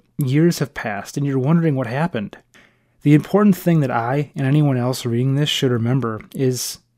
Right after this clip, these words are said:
it isn't over until it's over. The journey I went on was rocky, painful, and a slew of other awful descriptive words. But it was not the end. I had the power to change things and rewrite the future.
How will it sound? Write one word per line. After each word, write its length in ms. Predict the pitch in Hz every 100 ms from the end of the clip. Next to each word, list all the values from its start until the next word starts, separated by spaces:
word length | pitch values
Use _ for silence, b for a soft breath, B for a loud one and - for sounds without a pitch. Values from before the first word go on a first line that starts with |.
| _
it 120 | - 135
isn't 260 | 147 147
over 280 | 131 156 123
until 320 | 110 - 147
it's 160 | 123 -
over. 380 | 151 127 - - _ _ _ _ B B B
The 80 | 151
journey 420 | 120 135 160 160
I 160 | 131 151
went 220 | 151 156
on 240 | 160 165
was 160 | 131 113
rocky, 580 | 117 123 139 156 151 - _
painful, 600 | - 131 139 143 147 151 - B B B -
and 80 |
a 40 | 135
slew 460 | - - 160 175
of 80 | 160
other 240 | 147 143 -
awful 360 | 113 113 131
descriptive 680 | 113 107 - 127 - 117 107
words. 460 | 113 113 107 104 - _ _ -
But 180 | 147
it 80 | 160
was 280 | 151 175 156
not 280 | 139 165 170
the 160 | 117
end. 380 | 143 147 117 - - _ _ _ -
I 100 | 123
had 200 | 190 185
the 60 |
power 340 | - 160 196 156
to 60 |
change 440 | 104 - 170 202 -
things 440 | 113 - - - -
and 200 | 151 131
rewrite 340 | 156 190 196 196
the 80 | -
future. 640 | - 233 220 - -